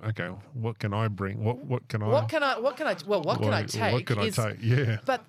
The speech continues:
Speaker 2: but the thing is, it's, it's a double side. What can I take, but what can I bring?
Speaker 1: What can I enjoy?
Speaker 2: And that, that's where we get into our Betty Martin wheel of consent,
Speaker 1: Mm.
Speaker 2: don't we?
Speaker 1: <laughs>
Speaker 2: <laughs> So,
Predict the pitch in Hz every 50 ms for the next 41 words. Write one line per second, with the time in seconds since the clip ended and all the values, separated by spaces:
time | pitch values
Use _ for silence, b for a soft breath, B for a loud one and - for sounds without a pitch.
0 | - - 240 233 247 233 - - 285 302 285 254 208 175 208 208 254 160 190 165
1 | - 208 185 208 214 202 196 175 - - 254 226 165 131 147 202 240 - 240 226
2 | 185 175 165 - - 233 294 320 - - 202 160 185 202 196 - 190 180 160 143
3 | - - 143 160 190 185 143 113 95 95 92 87 85 - - 95 95 101 98 92
4 | 87 - - - - - - _ _ _ _ _ _ - - b b b b b
5 | b b b b b b b _ _ _ _ - - 202 202 196 175 165 180 220
6 | 247 311 339 - _ _ _ - 147 - - - 143 135 139 139 - 139 139 139
7 | 139 139 143 135 135 135 143 139 139 139 139 139 143 139 135 127 156 160 156 151
8 | 151 147 147 151 151 - - 127 113 110 117 127 123 98 - 214 - 117 117 -
9 | 170 170 208 202 - 226 247 339 415 269 - - 233 - - 285 - - - 127
10 | - 233 - 254 - - 131 262 - 131 - - - 349 339 330 320 311 294 285
11 | 269 - - - - - - - 269 254 247 247 262 262